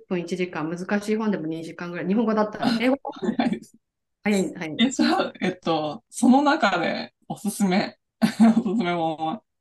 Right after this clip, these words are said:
Speaker 1: すごいいっぱい出てきたので、これもなんかシェアしようかなって思ったんですけど、これから。
Speaker 2: うんうん。
Speaker 1: はい。で、今日は、あの、今まであんまり皆さんが勧めてなかったようなやつで、さっき言ったあの、パーパスドリブンライフ、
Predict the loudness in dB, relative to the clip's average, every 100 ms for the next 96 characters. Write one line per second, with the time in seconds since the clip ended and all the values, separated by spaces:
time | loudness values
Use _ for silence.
0 | _ -8 0 6 6 4 4 6 6 4
1 | 0 2 4 4 2 6 6 8 6 6
2 | 2 2 2 2 2 0 0 -2 -2 0
3 | 0 -2 -4 -6 -4 -2 -4 -4 -8 -10
4 | -10 -4 -4 -4 -4 -2 -4 _ _ -20
5 | -12 -10 -10 -14 _ _ _ -6 -4 -6
6 | 2 2 6 6 4 2 0 4 4 4
7 | 2 2 4 0 0 0 -2 -6 -8 -8
8 | -4 -2 0 -2 -2 -8 -6 -4 -4 -6
9 | -6 -4 -2 -4 -6 -2 0 0 -4 -8
10 | -8 -10 -6 -4 -2 -2 -2 -2 -2 0
11 | 0 -4 -6 -8 -10 -14